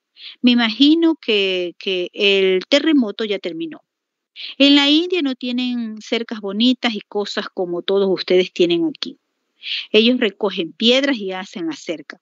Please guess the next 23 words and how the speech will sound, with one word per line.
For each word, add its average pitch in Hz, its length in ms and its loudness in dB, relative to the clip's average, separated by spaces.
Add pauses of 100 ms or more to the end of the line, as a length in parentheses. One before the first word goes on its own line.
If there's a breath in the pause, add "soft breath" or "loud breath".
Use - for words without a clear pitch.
(320 loud breath)
Los 254 160 4
animales 285 560 2
se 262 100 -4
paran 240 360 -4
al 202 140 -6
lado 214 300 -4
de 196 80 -4
allí 190 460 -4
en 190 180 -6
la 170 80 -2
sombra 226 480 2
de 208 100 0
la 170 120 -2
tarde. 160 420 -8 (540 loud breath)
Los 294 180 4
pajaritos 269 680 0
se 233 120 -8
meten 226 440 -2
allí 196 400 -4
y 202 80 2
hacen 185 280 -4
sus 165 220 -4
nidos. 170 600 -2